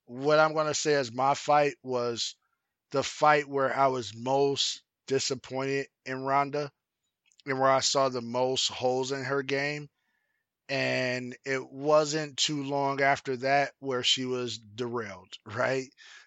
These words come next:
So, but we'll save that one, and you probably know the fight <laughs> I'm talking about. So,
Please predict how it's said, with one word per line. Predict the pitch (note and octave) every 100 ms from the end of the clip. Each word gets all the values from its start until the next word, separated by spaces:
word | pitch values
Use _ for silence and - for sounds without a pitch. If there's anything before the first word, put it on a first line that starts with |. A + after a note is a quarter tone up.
| -
So, | - D3 C3 B2+
but | B2 C3 -
we'll | C#3 D#3
save | - F#3 E3+ D3+
that | C#3+ C3
one, | C3
and | B2+
you | C3+
probably | C3 D#3+ D#3 D3+
know | D3 D3
the | C#3
fight | - D3+ C3+
<laughs> |
I'm | A#2+ D3
talking | - D#3+ - C3
about. | A#2+ B2 B2+ - - - - -
So, | - - D#3+ C#3+ B2+